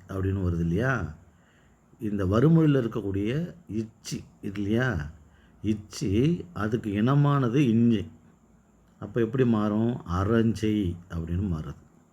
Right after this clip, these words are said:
அதாவது, அதுக்கு இனம், அந்த இச்சிக்கினுடைய இனம் இஞ்சி. அது இனமாக திரிந்த ஒரு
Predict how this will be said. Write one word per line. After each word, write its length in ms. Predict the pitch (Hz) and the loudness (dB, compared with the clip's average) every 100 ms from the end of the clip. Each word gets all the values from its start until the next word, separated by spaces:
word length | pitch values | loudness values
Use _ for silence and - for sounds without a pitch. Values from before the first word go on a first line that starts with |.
| _ _ _ _ _ _ _ _ _ _ | _ _ _ _ _ _ _ _ _ _
அதாவது, 380 | 92 104 120 147 | -6 -2 2 2
அதுக்கு 400 | 104 107 104 131 | 2 0 -2 -2
இனம், 280 | 95 101 117 - _ - | -2 -2 -4 -10 _ -12
அந்த 180 | 92 95 | -6 -2
இச்சிக்கினுடைய 760 | 95 92 - 143 113 101 120 | -2 -2 -4 -2 -2 0 0
இனம் 300 | 95 92 101 - | 0 0 0 -4
இஞ்சி. 400 | 85 87 82 82 - - _ _ _ _ _ _ _ - | -6 -4 -4 -8 -14 -20 _ _ _ _ _ _ _ -6
அது 160 | 120 113 | -2 0
இனமாக 720 | 110 127 120 104 101 160 170 - _ _ _ _ _ _ _ _ _ _ _ - | 2 2 2 0 0 0 -2 -12 _ _ _ _ _ _ _ _ _ _ _ -2
திரிந்த 460 | 123 127 127 120 143 110 90 - | 0 2 2 4 4 4 0 -4
ஒரு 160 | 107 | -4